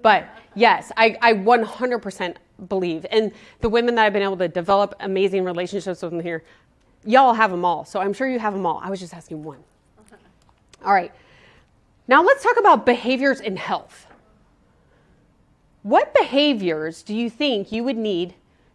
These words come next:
to exceed in reaching your health goals? And again, health goals does not mean weight loss.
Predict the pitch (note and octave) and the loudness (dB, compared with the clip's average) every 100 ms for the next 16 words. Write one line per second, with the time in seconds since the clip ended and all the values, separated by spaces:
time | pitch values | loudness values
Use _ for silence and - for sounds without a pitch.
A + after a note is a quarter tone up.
0 | _ - C4 B3 - - D4 D#4 A#3+ B3 | _ -6 -4 -6 -8 -4 -2 -2 -2 -2
1 | B3 B3 A#3+ A3 G#3+ G#3 - G#3+ G3+ - | -2 -2 -2 2 2 2 0 0 0 -4
2 | - F#3+ F#3 D#3 - - _ _ _ _ | -8 -2 -2 -4 -12 -20 _ _ _ _
3 | A#3 B3 C#4 A#3+ - D4 D4 C#4+ B3+ A3+ | -2 2 4 2 2 -2 0 -2 0 -2
4 | G#3+ A3 A3+ A3 G#3+ F#3 G3 F#3+ E3 D3 | 0 0 0 -2 -2 0 -2 -2 -4 -4
5 | - - | -12 -20